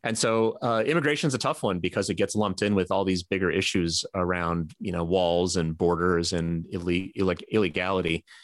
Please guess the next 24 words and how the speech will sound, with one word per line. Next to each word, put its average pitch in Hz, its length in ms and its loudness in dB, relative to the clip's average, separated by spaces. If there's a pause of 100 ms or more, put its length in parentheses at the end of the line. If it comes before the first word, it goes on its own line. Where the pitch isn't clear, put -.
(320)
But 110 220 0
if 113 160 -4
you 117 80 2
look 120 140 2
at, 117 240 -4
at, 110 240 -4
on 127 140 0
the 104 80 2
whole, 104 520 2
immigration 104 520 0
actually 95 300 0
has 87 80 0
been 85 140 0
positive 90 540 -2 (180)
for 95 200 2
our 80 80 -2
country. 85 500 -2 (340)
And 104 360 0
the 107 100 -2
startup 143 320 0
visa 131 360 2
is 107 160 0
something 117 380 0
that 104 220 -2